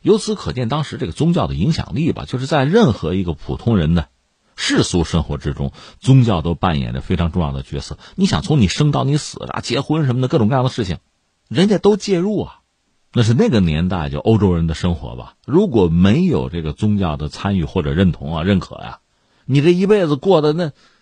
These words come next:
就没法过，根本就啊。当然，后来王权和教权进行一系列斗争，就把教权压制住哈，或者驱逐到一个角落，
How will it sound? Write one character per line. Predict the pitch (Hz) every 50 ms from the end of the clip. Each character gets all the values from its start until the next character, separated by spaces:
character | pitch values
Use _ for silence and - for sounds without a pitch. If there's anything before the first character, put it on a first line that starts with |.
| _ _ _
就 | - 123
没 | 127 165
法 | 180 233
过， | 247 269 349 392 370
根 | - 76
本 | - -
就 | - -
啊。 | - - - - - - - - _ _ _ _ _ _ _ - _ _
当 | - 151 185
然， | 220
后 | 214 - - 247 175
来 | 131 123
王 | 123 104 95 101 117
权 | - - 92 92
和 | 85 98
教 | - 113 101 78
权 | - - 78 80
进 | 76 - 87 82
行 | 71 85 85
一 | 92 110
系 | - - - 117
列 | 95 90
斗 | 76 - 135 101 87
争， | 80 78 71 - _ _ _ _ _ _ _ _
就 | - 127
把 | 107 104
教 | 92 117 107
权 | 95 - 98 104
压 | 107 123 110 113 110
制 | 104 104 104
住 | 90 113 123 101
哈， | 82 76 73
或 | 71 - 92
者 | 87 82
驱 | - - - -
逐 | 101 95 92
到 | 90 95 87
一 | 80 82 87
个 | 87 92 82 - _ _
角 | - - 104 76 73
落， | 95 101 101 -